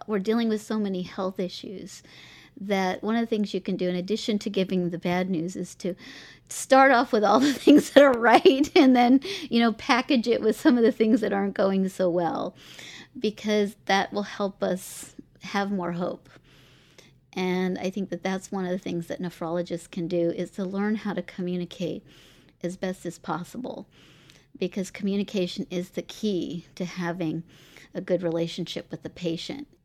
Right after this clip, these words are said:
And that is the most important thing, because we're, m-, my physician, I've had my phys-, this physician for over twenty years. So we have very long relationships with our physician.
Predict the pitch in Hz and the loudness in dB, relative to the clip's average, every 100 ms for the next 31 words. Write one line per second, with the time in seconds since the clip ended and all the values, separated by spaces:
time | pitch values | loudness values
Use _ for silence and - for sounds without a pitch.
0 | _ _ - 175 170 185 185 190 196 175 | _ _ -4 -2 -2 -2 0 0 -2 -6
1 | 175 170 165 175 156 175 - 190 233 190 | -4 -6 -6 -8 -8 -8 -8 -6 -4 -4
2 | 170 180 180 - 180 175 - - - 208 | -4 -6 -8 -2 0 -2 -6 -20 -18 -18
3 | - - 190 160 190 190 214 226 - 240 | -16 -8 -6 -2 -2 0 -2 -2 -2 -2
4 | 277 269 262 220 214 254 302 - 233 233 | 2 2 2 0 2 0 2 0 2 2
5 | - 202 196 180 185 - 214 202 196 185 | 0 0 0 -2 -2 -2 0 2 2 2
6 | 156 - - - - - - - 196 190 | 0 -8 -18 -18 -18 -20 -14 -2 0 2
7 | 196 190 202 196 208 208 190 185 185 190 | 0 0 -4 -2 2 2 2 0 0 0
8 | 170 185 220 - 170 - - - 151 156 | 2 2 0 0 -4 -4 -8 -8 -6 -6
9 | 135 - - 160 - 175 202 | -8 -12 -10 -10 -8 -10 -12